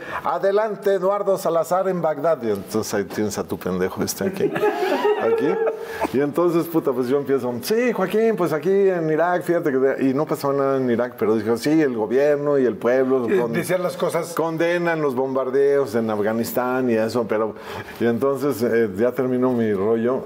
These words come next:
Speaker 1: y me dice Joaquín, "Muy bien, Eduardo, muchas gracias". Entonces, yo en ese momento dejé de escuchar en el Chícharo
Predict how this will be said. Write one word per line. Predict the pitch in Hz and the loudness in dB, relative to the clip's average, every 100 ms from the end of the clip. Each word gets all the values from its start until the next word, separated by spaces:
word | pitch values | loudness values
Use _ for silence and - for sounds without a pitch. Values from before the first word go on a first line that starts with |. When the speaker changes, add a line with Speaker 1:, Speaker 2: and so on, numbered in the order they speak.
| - | -4
Speaker 1:
y | 107 | -2
me | 104 | 0
dice | 101 110 110 | 0 0 0
Joaquín, | 101 101 - 107 98 - - - | -2 -2 -2 -4 -6 -12 -14 -4
"Muy | 170 | 0
bien, | 175 180 180 | 2 2 2
Eduardo, | 160 147 139 120 104 - - - - - | 0 2 0 -2 -6 -12 -18 -18 -8 -4
muchas | - 135 | -2 -2
gracias". | 143 139 - - - - - - - - - - - - | -2 -4 -8 -10 -10 -10 -10 -14 -16 -12 -10 -8 -8 -10
Entonces, | - 135 156 170 165 113 | -4 -2 0 -2 -2 -2
yo | 123 156 | 0 2
en | 156 | 0
ese | 156 175 | -2 0
momento | 170 170 147 123 120 123 - - - - | 0 2 0 0 0 -2 -4 -12 -8 -2
dejé | 104 - 117 | -2 0 0
de | 117 | 0
escuchar | - 107 - 107 107 - - | -2 -4 0 0 0 -6 -6
en | 104 98 | -2 -2
el | 92 | -2
Chícharo | - 117 117 113 123 | -2 0 0 0 -2